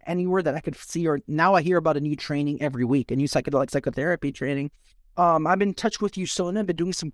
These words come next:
talks with them. They're one of the lead li-, psilocybin researchers that have been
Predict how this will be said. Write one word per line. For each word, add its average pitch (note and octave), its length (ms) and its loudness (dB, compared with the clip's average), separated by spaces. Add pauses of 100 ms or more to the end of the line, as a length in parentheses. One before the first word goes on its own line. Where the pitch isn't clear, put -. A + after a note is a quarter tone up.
(160)
talks - 320 0
with D#3+ 100 -2
them. F#3 160 0
They're E3 120 0
one F3 160 0
of D3 160 -2
the D3+ 140 2
lead E3+ 500 -4
li-, E3 260 -4
psilocybin E3+ 760 0
researchers D#3+ 580 -2
that D3+ 140 0
have D#3 100 -4
been D#3+ 180 -2